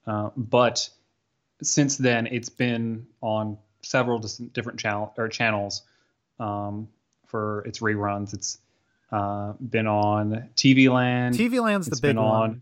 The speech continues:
Speaker 2: Nick at Night, which is just basically an
Speaker 1: Mm-hmm.
Speaker 2: extension of T V Land.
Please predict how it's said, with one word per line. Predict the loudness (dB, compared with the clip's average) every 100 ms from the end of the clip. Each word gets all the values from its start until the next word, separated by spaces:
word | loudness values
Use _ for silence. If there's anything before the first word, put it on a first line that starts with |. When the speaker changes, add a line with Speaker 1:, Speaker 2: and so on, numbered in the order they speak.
| -8
Speaker 2:
Nick | -4 -2
at | 0
Night, | 0 0 0 -4
which | -4
is | -4 -6 -12 _ -10
just | -8 -4
basically | -4 -4 -6 -4 -2
an |
Speaker 1:
Mm-hmm. | 0
Speaker 2:
extension | 2 0 0 -4
of | -6
T | -2 -2
V | -2
Land. | -4 -6 -6 -10